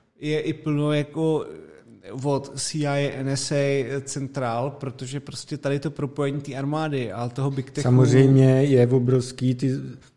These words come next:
Speaker 2: byla na začátku z-, zajímavých inovací. Teď budu trošku dělat ďáblova advokáta. Tohle se přesně vyčítá třeba Číně, že jim armáda podporuje technologický rozvoj.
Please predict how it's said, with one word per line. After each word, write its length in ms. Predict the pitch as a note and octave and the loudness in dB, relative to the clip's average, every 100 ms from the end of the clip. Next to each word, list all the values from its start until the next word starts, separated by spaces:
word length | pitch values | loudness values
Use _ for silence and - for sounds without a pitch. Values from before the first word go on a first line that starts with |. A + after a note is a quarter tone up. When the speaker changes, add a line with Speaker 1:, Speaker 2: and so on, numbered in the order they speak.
| _ _ | _ _
Speaker 2:
byla 340 | A#2+ C3 C#3 C#3 | 0 4 6 6
na 140 | C3+ | 4
začátku 600 | A#2+ C3 - C3 C3+ C#3 | 2 0 2 2 2 -2
z-, 160 | C3 C#3 D3 | -2 -2 -2
zajímavých 800 | A#2+ C3 C3+ C3 C3+ C#3 C3 - | 0 2 2 2 0 -2 -6 -16
inovací. 680 | - C3+ C3+ C3 B2+ D3+ D3 C#3+ - _ _ _ _ _ | -4 0 2 2 0 0 0 -2 -12 _ _ _ _ _
Teď 180 | D3 C#3 | 2 2
budu 180 | C#3+ | 2
trošku 340 | C#3+ D3 C#3 D#3 | 2 2 0 2
dělat 200 | C#3+ D3 | 6 6
ďáblova 480 | C3+ C#3+ C3+ D3 D3 | 8 6 6 6 6
advokáta. 960 | C#3+ C3+ B2+ C#3 C#3+ C#3 C#3+ C#3+ C#3+ C#3+ - - _ _ _ _ _ | 4 2 2 4 6 6 6 6 6 2 -12 -20 _ _ _ _ _
Tohle 260 | D3+ C#3+ C#3+ | 4 4 4
se 140 | D#3+ | 2
přesně 380 | D#3 C#3+ - D3 | 0 -2 0 0
vyčítá 440 | C3+ - C#3+ C#3 | 0 0 0 2
třeba 280 | C3 - C#3+ | 0 -2 -2
Číně, 480 | C3+ D3+ D3+ B2 B2 - | -2 -4 -4 -4 -6 -12
že 140 | A2 C3 | -2 0
jim 120 | C3+ | 2
armáda 560 | C#3 B2+ C3 C#3 C#3 C#3 | 4 4 6 6 6 4
podporuje 560 | C#3 C#3 - C#3 C#3+ C#3+ | 2 0 0 4 6 6
technologický 800 | D3 C3+ C#3+ C#3 C#3 - D#3 D3+ | 2 -2 2 2 0 -2 2 2
rozvoj. 440 | D#3 C3+ A2+ G#2 | 2 0 -4 -4